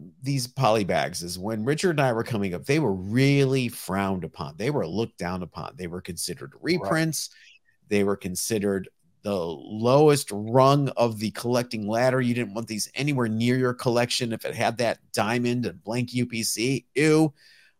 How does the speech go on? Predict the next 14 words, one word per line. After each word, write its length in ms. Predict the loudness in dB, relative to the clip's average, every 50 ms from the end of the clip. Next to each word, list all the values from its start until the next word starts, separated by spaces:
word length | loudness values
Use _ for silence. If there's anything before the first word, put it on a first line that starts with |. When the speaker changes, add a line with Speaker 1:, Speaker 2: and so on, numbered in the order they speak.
| _ _
Speaker 1:
Um, 420 | 6 6 8 8 6 4 0 -2 -6 _ _ _ _ _ _ _ _ _ _ _ -6
but 120 | -4 0
now 200 | 2 2 4 4
we 120 | 4 4 2
see 200 | 2 2 0 2
them 120 | 2 0
selling 380 | -2 0 0 2 2 2 0 0
for 380 | 0 0 2 2 2 0 -2 -4
lots 420 | -2 0 2 4 4 2 2 0
of 80 | -4 -2
money 340 | -2 -2 -2 -2 -2 -2 -2
in 60 | -2
high 260 | -2 -2 -2 -2 -2
grade, 520 | -4 -4 -2 0 0 2 2 0 -2 -4